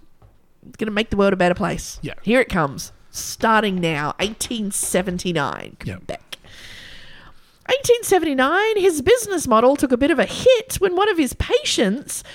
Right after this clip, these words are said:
Speaker 1: Katie Gardner, a local chambermaid, was found dead in the outhouse behind his office.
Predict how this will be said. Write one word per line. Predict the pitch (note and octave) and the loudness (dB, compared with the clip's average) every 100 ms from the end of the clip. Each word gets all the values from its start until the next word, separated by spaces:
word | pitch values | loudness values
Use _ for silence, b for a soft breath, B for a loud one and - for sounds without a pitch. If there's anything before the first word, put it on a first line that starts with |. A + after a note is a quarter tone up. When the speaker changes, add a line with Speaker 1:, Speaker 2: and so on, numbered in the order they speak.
| B _ | B _
Speaker 1:
Katie | - G#4+ F#4 F#4+ | -2 2 4 4
Gardner, | A#3+ C4+ D4+ A4+ C#4+ G3+ C#4 | 4 0 2 2 2 2 2
a | |
local | C4 A#3 B3+ A3 | 2 2 2 -2
chambermaid, | - - C#5+ C5+ E4+ G3+ F#3+ G#3+ | -4 -4 -6 -2 0 2 0 2
was | C5 - | 0 2
found | C5 A#4+ D#4 | 0 0 2
dead | - A4+ F#4 | 2 4 2
in | A#3+ | 0
the | C4 | 0
outhouse | C#4 A#4+ - - F#3+ F3 - | 0 0 -2 -2 0 0 -2
behind | F#4 G3 D#3 D3+ | -2 0 0 -2
his | - | -4
office. | G3+ A#3+ - G#2 - - | -2 -2 -4 -8 -8 -12